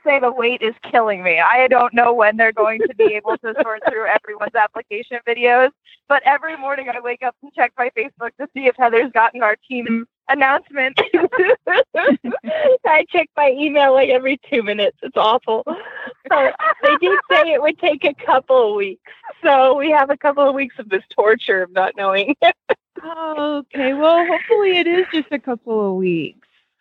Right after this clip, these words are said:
Speaker 2: Yeah.
Speaker 1: It hasn't
Speaker 2: Oh,
Speaker 1: stopped me from
Speaker 2: okay.
Speaker 1: starting my training, though.
Speaker 3: Yeah,
Speaker 2: Oh, I know.
Speaker 3: oh,
Speaker 2: We're already so in
Speaker 3: sure.
Speaker 2: training. <laughs>
Speaker 3: Oh, yeah, I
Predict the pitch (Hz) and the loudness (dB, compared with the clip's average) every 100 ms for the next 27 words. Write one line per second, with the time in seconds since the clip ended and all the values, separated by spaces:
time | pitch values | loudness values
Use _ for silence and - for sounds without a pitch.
0 | - 453 - - - - - 302 392 320 | -2 0 0 -2 -12 0 2 4 4 4
1 | 294 339 320 294 311 311 294 262 277 285 | 2 2 0 -2 -4 -2 -4 -4 -6 -6
2 | 269 233 226 294 294 214 202 185 226 _ | -10 -14 -12 -18 -16 -18 -16 -18 -18 _
3 | _ _ _ _ _ _ _ _ 262 392 | _ _ _ _ _ _ _ _ -2 2
4 | 285 269 269 269 269 269 277 302 285 254 | 4 4 4 4 4 4 4 2 0 -6
5 | - _ _ _ _ _ 269 233 220 415 | -10 _ _ _ _ _ 4 4 2 0
6 | 208 269 - 359 - 605 - _ - - | -2 -2 -6 -8 -4 -4 -4 _ -4 -2
7 | 659 - 262 311 349 403 349 302 | -2 -2 -4 -6 -4 -2 -2 -2